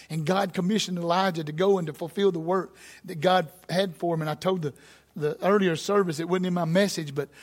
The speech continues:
I, I was kinda looking forward and reading on a little bit further in the, in the scriptures and all this stuff that, that, that God told him to do, he does by going and commissioning Elijah, and then two more were commissioned, and,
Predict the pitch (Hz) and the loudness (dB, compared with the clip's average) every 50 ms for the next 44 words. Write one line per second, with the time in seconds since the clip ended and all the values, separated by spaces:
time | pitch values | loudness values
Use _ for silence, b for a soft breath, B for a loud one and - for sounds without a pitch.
0 | B B B B - 156 - 160 165 156 - - - 185 175 175 175 180 - 185 | B B B B -8 -6 -2 -2 -2 -2 -2 -4 -2 -2 0 0 -2 -2 -4 -4
1 | 160 - - 196 202 202 196 175 170 156 160 170 190 180 180 175 175 185 190 185 | -6 -2 2 4 4 4 4 4 2 0 0 0 2 2 2 0 0 0 0 0
2 | 180 170 180 175 165 190 - - - - 202 202 180 180 175 165 160 147 131 - | -2 -2 -2 -2 -2 -4 -6 -4 -2 0 0 2 2 0 0 -2 -4 -6 -8 -10
3 | B B B B B B 190 185 170 143 - - - 220 220 214 - - 175 160 | B B B B B B -4 -4 -2 -4 -4 -2 2 2 2 2 0 -4 -4 -4
4 | 147 143 151 143 135 - B B B B B B - 175 190 202 196 170 196 - | -4 -6 -8 -8 -10 -12 B B B B B B 2 4 4 4 6 4 2 0
5 | - - - 208 202 190 180 175 165 151 - 165 170 165 156 - 165 170 170 160 | 0 -2 0 2 2 2 0 -2 -4 -4 -4 -4 -4 -4 -4 -4 -2 -2 -2 -2
6 | - _ - 196 190 190 185 160 - 185 202 202 196 180 165 160 156 190 202 202 | -2 _ 4 4 6 6 4 2 2 2 2 2 2 2 -2 0 2 4 4 4
7 | 180 147 B B B B B B 196 208 170 156 202 208 208 190 160 170 175 175 | 2 -2 B B B B B B -2 0 4 4 6 6 6 4 2 2 2 2
8 | 165 185 190 190 185 180 165 131 - 160 160 185 190 - - 180 165 160 156 151 | 2 2 0 0 0 -2 -4 -4 -4 -2 0 0 0 -2 -2 -6 -6 -4 -4 -2
9 | 151 156 180 190 196 190 165 165 160 160 170 165 147 - - 214 208 190 196 196 | 0 2 2 2 2 0 0 -2 -4 -4 -4 -4 -6 -4 -2 0 2 2 4 4
10 | 208 190 185 175 - - 165 165 175 180 170 - - 165 156 151 147 139 | 4 4 4 2 -2 -4 -6 -4 -2 -2 -4 -4 -6 -8 -8 -8 -10 -10